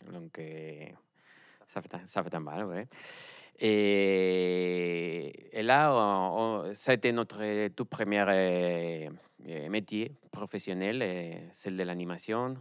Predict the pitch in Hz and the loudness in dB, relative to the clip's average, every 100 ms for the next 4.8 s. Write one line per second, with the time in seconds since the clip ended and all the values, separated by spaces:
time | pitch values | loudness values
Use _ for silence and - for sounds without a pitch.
0 | - 95 87 82 85 85 98 98 95 92 | -12 -10 -10 -10 -12 -8 -6 -4 -4 -2
1 | 92 95 95 92 90 90 85 98 113 120 | -2 -4 -4 -4 -4 -6 -4 -4 -4 -6
2 | - 92 92 90 87 85 85 87 - 104 | -8 -8 -6 -6 -8 -10 -10 -10 -10 -2
3 | 110 - 101 107 117 104 104 95 98 104 | -2 0 -4 -2 -6 -6 -6 -4 -2 0
4 | 98 90 - 92 92 92 92 95 | 0 -2 -4 -4 -4 -2 -2 -4